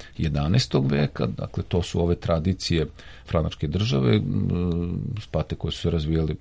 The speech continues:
pojavile krajem osmog veka, u devetom, desetom veku. Imamo i drugih, e,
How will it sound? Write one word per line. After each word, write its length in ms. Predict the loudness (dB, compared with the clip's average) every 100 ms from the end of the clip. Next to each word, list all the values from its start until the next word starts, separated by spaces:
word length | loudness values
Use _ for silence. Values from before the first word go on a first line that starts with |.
| -2
pojavile 380 | 2 4 2 0
krajem 360 | -2 0 2
osmog 420 | 4 2 2 -2 0
veka, 500 | 2 2 0 -2 -2 -4 -16 -18 -8
u 100 | -2
devetom, 600 | 2 6 8 6 4 0
desetom 540 | 2 4 4 2 2 4
veku. 460 | 6 4 2 0 0 -10 -16 -4
Imamo 280 | 4 6 8
i 40 |
drugih, 360 | 6 4 4 2
e, 20 | 0